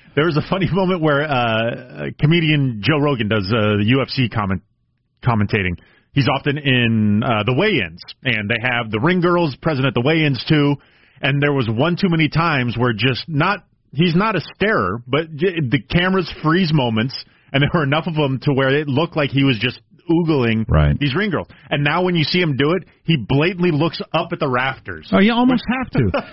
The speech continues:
Speaker 1: <laughs>
Speaker 2: E-, every guy has had that situation where you're not trying to look at somebody, but you're just looking that way, and, uh, ah, ah, ah. What am I supposed to do here? Um, uh, which reminds me, the, they're bringing back Deal or No Deal with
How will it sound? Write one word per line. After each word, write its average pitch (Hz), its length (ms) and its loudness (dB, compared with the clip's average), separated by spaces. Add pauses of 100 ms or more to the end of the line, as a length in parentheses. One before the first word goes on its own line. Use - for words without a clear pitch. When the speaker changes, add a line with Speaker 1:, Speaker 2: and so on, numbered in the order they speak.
Speaker 1:
<laughs> 285 60 -2
Speaker 2:
E-, 240 240 0
every 247 220 2
guy 220 200 2
has 196 120 2
had 190 220 2
that 160 160 -2
situation 156 600 2
where 127 80 2
you're 156 140 2
not 226 240 -2
trying 165 540 2
to 151 100 2
look 110 280 0
at 110 200 -2
somebody, 113 260 2
but 147 120 0
you're 135 100 0
just 135 140 -2
looking 147 240 2
that 147 180 0
way, 151 300 2
and, 170 180 2
uh, 160 340 0
ah, 139 140 2
ah, 202 680 0
ah. - 60 -16 (560)
What - 100 2
am 185 60 4
I 190 40 4 (140)
supposed 180 220 0
to 175 60 4
do 160 140 4
here? 95 260 2 (800)
Um, 107 720 2 (880)
uh, - 80 -8 (140)
which 117 220 4
reminds 139 460 0
me, 131 240 2
the, 110 480 0
they're 113 140 2
bringing 151 460 2
back 135 320 -4
Deal 131 460 -2
or 123 120 0
No 120 300 0
Deal 156 360 0
with 107 140 0